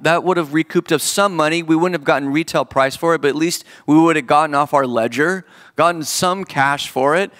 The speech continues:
We were dropping five hundred dollars a month on this R V just to have it.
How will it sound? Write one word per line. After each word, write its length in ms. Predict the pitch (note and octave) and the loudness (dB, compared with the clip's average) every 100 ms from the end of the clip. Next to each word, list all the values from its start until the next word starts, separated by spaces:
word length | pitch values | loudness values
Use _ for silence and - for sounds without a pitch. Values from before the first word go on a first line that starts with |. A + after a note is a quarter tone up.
| - - | -20 -4
We 120 | D#3 | 2
were 120 | G#3+ F#3+ | 2 2
dropping 380 | E3 D#3+ E3 | 0 0 -4
five 280 | D#3 E3 E3+ | -4 -2 -2
hundred 240 | D#3 E3+ D#3 | -4 -6 -4
dollars 320 | D#3+ D#3+ C#3+ | -2 -4 -4
a 60 | |
month 280 | D3 E3+ C#3+ | -6 -6 -6
on 120 | - | -6
this 180 | A#2 - | -6 -4
R 140 | - A2 | -4 -4
V 120 | A#2 | -6
just 260 | G#2 E3 | -6 -8
to 80 | - | -8
have 340 | B2+ - - - | -10 -10 -10 -12
it. 240 | - | -18